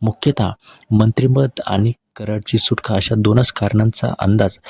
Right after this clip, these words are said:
सध्या तरी राजकीय वर्तुळात वर्तवला जाते. दरम्यान या भेटीत संदर्भात स्पष्टीकरण देणारी एक पोस्ट मुंडेंनी टाकली आहे. त्यात त्यांनी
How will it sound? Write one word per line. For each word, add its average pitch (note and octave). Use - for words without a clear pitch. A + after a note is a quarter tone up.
सध्या A2+
तरी B2
राजकीय G#2+
वर्तुळात G#2
वर्तवला G2
जाते. F#2
दरम्यान G2+
या A#2+
भेटीत -
संदर्भात G2+
स्पष्टीकरण A#2+
देणारी G#2+
एक G#2+
पोस्ट A#2
मुंडेंनी G2
टाकली G2
आहे. F2
त्यात B2+
त्यांनी A#2+